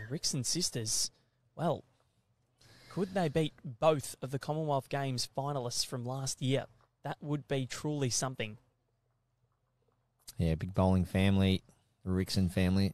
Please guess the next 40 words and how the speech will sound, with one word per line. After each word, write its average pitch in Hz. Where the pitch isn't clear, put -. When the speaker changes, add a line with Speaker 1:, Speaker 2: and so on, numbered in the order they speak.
Speaker 2:
all, 107
all 123
members 110
of 95
the -
family 101
playing 101
bowls, 104
mum 104
and 98
dad. 107
Of 95
course, 107
mum 113
and 110
the 104
two 120
sisters 120
picking -
up 107
a 98
medal 123
at 110
the 95
two 151
eighteen 127
Com 156
Games. 202
Speaker 1:
Yes, 175
so -
Rose, 139
Connie 139
and 120
Rebecca. 151
So 117
very, 180
very 151
good 156
bowlers 127
and 123